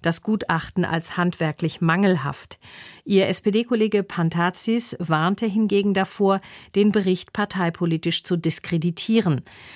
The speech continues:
Darin wirft Sonderermittlerin Sudhof Spahn vor, Experten ignoriert und unwirtschaftlich gehandelt zu haben. Die Linke hatte deshalb bereits Spahns Rücktritt als Unionsfraktionschef gefordert.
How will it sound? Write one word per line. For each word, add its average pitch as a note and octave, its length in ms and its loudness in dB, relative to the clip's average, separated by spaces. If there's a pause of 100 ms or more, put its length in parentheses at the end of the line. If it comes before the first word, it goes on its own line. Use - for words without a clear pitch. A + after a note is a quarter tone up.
(180)
Darin D#3 360 2
wirft E3 300 0
Sonderermittlerin F#3 960 2
Sudhof G#3+ 640 0
Spahn D#3+ 520 -2
vor, G#3 480 2 (160)
Experten G3 640 -2
ignoriert G3 640 0 (260)
und G#3 300 0
unwirtschaftlich F3 920 0
gehandelt F#3 460 0
zu C#3+ 200 -4
haben. C#3 280 -4 (560)
Die F#3+ 60 6
Linke A3 380 6
hatte A#3 220 0
deshalb G#3 420 0
bereits F3+ 360 -2
Spahns E3+ 540 0
Rücktritt F3 580 -2
als C#3 260 -4
Unionsfraktionschef F3+ 1300 0
gefordert. E3+ 580 0